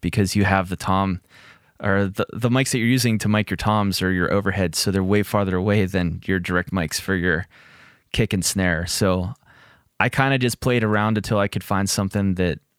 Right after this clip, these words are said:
I thought worked, but it's so much more difficult than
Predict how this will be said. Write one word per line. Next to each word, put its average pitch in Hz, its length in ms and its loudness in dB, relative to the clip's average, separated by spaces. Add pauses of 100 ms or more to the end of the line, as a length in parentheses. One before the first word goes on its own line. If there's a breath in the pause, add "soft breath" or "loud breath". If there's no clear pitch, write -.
I 85 160 0
thought 101 300 -2
worked, 95 420 -2
but 92 280 0 (720)
it's 131 140 0
so 160 180 2
much 143 180 0
more 131 140 2
difficult 117 520 0
than 101 260 0